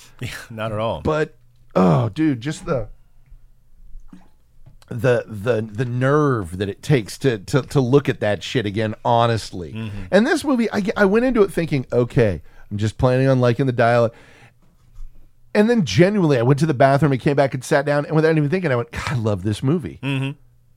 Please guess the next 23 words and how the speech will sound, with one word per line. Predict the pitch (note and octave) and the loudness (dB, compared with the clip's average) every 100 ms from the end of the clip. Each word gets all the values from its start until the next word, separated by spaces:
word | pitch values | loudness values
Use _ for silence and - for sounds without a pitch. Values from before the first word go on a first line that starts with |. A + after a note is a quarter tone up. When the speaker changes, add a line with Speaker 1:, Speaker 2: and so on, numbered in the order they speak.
| _ - | _ -4
Speaker 2:
Di-, | A2 - | -2 -2
what? | C#3 G2+ A2+ G#3 C4 _ - | -6 -4 0 0 -2 _ -12
I | |
do? | - E2+ A#2 D#3+ D#4 D#4 _ _ _ | -10 -6 -4 0 -2 -4 _ _ _
I | - G#2+ | -10 -6
guess | A2+ B2 - | -4 0 2
I | D#3 | 4
Speaker 1:
Good. | D#3 | 6
Speaker 2:
love | C#3 D#3 E3+ | 6 6 2
this | G3+ | 0
movie. | F#3 D#4 G#3+ A#2 - | 0 0 0 -2 -6
Speaker 1:
It's, | |
Speaker 2:
It's | - | -4
a | G#3 | -4
Speaker 1:
it's, | D#3+ | -6
Speaker 2:
good | A2 B2 F3+ D#3+ | 0 2 2 -2
fucking | - C#3+ - E3 | -8 -8 -4 -2
Speaker 1:
it's | |
a | |
good | E3 A3+ | 0 0
Speaker 2:
movie, | D#4 A#2+ | 0 -2
Speaker 1:
movie. | G#2 G2+ | -2 -2
Speaker 2:
man. | G#2 D3 | -4 -6